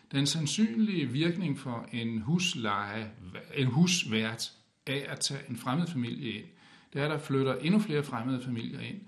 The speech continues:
Det er en eller anden grad af ballade i ejendommen. Det bryder man sig ikke om. Og det vil sige, at så vil, øh, så sådan set det pæne menneske blive afvist, øh, på linje med det ikke pæne. Men det er jo en kendsgerning, at der har været store problemer, også i lejesektoren, i kraft af,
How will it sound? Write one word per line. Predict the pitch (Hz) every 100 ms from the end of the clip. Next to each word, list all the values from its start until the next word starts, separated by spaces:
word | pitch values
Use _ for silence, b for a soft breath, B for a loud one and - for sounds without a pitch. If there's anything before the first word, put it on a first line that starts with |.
| B B -
Det |
er | 135
en | - 165
eller | 156 131
anden | 147
grad | 135 120 135
af | 135
ballade | 117 101 95 113 135
i |
ejendommen. | 101 92 117 123 113 143
Det | 165
bryder | 170 151
man | 131
sig | 123 139
ikke | 156 131
om. | 110 -
Og | 127
det | 160
vil | 202
sige, | - - 180 214 -
at | 139
så | - 180
vil, | 185 147 117
øh, | 73 123 127
så | - 156
sådan | 151 160 165
set | 160 139
det | 143
pæne | - 151 202
menneske | 147 120 -
blive | 170 143 123
afvist, | 117 160 160 113 - - -
øh, | 135 127
på | 123
linje | 120 170
med | 175 113
det | -
ikke | - 170 143
pæne. | 113 113 143 B B B B B -
Men | 113
det | 127
er | 151
jo |
en | 226
kendsgerning, | 214 165 - 151 127 123
at |
der | 123
har | 113
været | 120 113
store | - 170 220
problemer, | 214 117 127 120 120
også | - 127 175 214
i |
lejesektoren, | 135 113 131 - 135 131 - 135 127 -
i |
kraft | 143 - 190 214 -
af, | 156